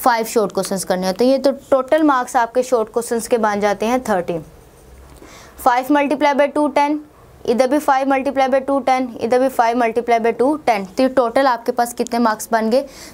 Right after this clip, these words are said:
थर्टी मार्क्स हो गए आपके शॉर्ट क्वेश्चंस में।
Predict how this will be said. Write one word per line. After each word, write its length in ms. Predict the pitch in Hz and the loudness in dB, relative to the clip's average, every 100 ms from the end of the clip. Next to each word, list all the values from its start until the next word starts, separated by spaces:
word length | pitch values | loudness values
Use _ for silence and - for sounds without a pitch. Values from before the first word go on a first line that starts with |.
| - | -2
थर्टी 200 | 269 254 | 0 2
मार्क्स 320 | 285 233 - | 2 0 -2
हो 100 | 214 | -2
गए 100 | 190 | 0
आपके 340 | 202 190 - 269 - - | 0 -2 -2 -2 -2 -10
शॉर्ट 280 | - 247 202 - | -2 0 0 -4
क्वेश्चंस 360 | 175 180 175 | -4 -4 -6
में। 100 | 175 | -8